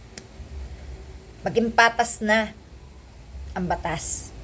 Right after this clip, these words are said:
Yung mga pumatay, dapat mahuli na.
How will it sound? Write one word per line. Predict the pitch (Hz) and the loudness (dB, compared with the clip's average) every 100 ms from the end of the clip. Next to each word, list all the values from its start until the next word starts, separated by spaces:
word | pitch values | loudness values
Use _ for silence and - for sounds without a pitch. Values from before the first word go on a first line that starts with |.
| - - - - - - - - - - - - - - - - - - - - - - - - - | -10 -8 -8 -6 -6 -8 -8 -12 -14 -12 -12 -10 -10 -12 -14 -14 -12 -10 -10 -10 -12 -12 -12 -12 -2
Yung | 277 302 | 0 2
mga | 311 294 285 277 254 208 - | 4 8 10 10 8 4 4
pumatay, | 247 247 - 226 220 220 233 - - - - - - - - - - - - 185 | 6 8 8 10 10 8 6 -6 -16 -20 -16 -14 -14 -14 -20 -20 -18 -18 -6 0
dapat | 175 202 180 - - - - - - - - - - - - - - | 2 6 4 2 -12 -14 -14 -12 -10 -10 -10 -10 -8 -8 -8 -10 -2
mahuli | 196 214 220 208 | 6 8 8 6
na. | 226 240 | 2 0